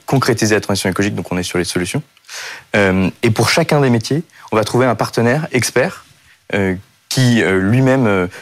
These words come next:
euh, bah, sait faire, par exemple, de l'éco-conception. Donc, c'est la coopérative MU, en l'occurrence, sur l'éco-conception, euh, et d'autres sur d'autres métiers qu'on va accompagner. Euh, et, euh, notre vision est pas, en effet, euh,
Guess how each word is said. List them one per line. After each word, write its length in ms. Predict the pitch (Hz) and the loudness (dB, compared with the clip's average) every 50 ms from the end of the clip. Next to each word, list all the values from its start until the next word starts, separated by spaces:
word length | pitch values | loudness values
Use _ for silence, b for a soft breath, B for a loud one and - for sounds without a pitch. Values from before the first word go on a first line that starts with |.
| B B B - | B B B -2
euh, 100 | 101 92 | -2 0
bah, 140 | 82 92 87 | 0 0 -2
sait 160 | - - 113 | 0 -2 0
faire, 140 | 101 110 110 | 0 0 -2
par 120 | 107 95 87 | 0 0 0
exemple, 180 | 92 101 101 | 0 0 0
de 60 | 90 | 0
l'éco-conception. 600 | 85 95 90 - - 101 90 - 87 - - 123 147 | -2 0 0 0 -2 -2 -4 -4 -6 -8 -6 -6 -6
Donc, 100 | 156 117 | -6 -6
c'est 120 | - - 80 | -6 -6 -6
la 120 | 80 78 | -6 -6
coopérative 500 | - - 98 95 98 90 87 - - 90 | -2 -4 -2 0 0 -2 -2 -2 -4 -4
MU, 80 | 87 101 | -4 -2
en 60 | 101 | -4
l'occurrence, 300 | 85 76 - - 85 107 | -4 -6 -8 -8 -8 -8
sur 120 | - - 82 | -10 -10 -10
l'éco-conception, 640 | 80 - 85 - - 82 - - 85 - 104 131 143 B B B B B B - | -8 -8 -8 -8 -8 -10 -10 -10 -8 -6 -4 -4 -4 B B B B B B 0
euh, 400 | 87 85 82 80 78 76 76 73 - - | 0 2 2 2 0 0 0 0 0 0
et 80 | 90 | 0
d'autres 380 | 87 101 113 120 110 - - 90 | 2 2 2 2 0 -2 -4 -4
sur 240 | 82 - - 85 87 | -4 -4 -4 -2 0
d'autres 480 | 101 107 104 - 101 92 87 87 82 80 | 0 0 0 0 0 0 0 0 0 0
métiers 320 | 92 95 87 - 104 101 | -2 -2 -2 -2 -4 -2
qu'on 80 | - 98 | -2 0
va 80 | 90 85 | 0 0
accompagner. 440 | 80 - 87 85 87 90 107 156 190 _ B B B B B B B B B B - - | -2 -2 -2 -2 -2 -2 -2 -4 -6 _ B B B B B B B B B B -6 -2
Euh, 520 | - 101 95 92 90 87 87 85 82 82 78 80 - - - | 0 2 2 2 2 0 0 -2 -2 -4 -6 -8 -12 -6 -2
et, 440 | - 113 113 110 110 107 101 104 - | 0 2 4 4 4 2 2 0 -2
euh, 260 | - 95 95 90 90 87 | -2 0 2 2 2 2
notre 360 | 92 101 104 98 - - 113 | 2 2 0 0 0 0 0
vision 380 | 104 101 113 110 117 135 151 147 | 2 2 2 2 4 2 2 2
est 80 | 117 | 0
pas, 120 | 95 - 127 | 0 0 0
en 120 | 117 107 | 0 0
effet, 320 | 101 95 - - 135 139 131 | -2 -2 -2 0 0 2 2
euh, 180 | 104 90 87 | 0 0 -2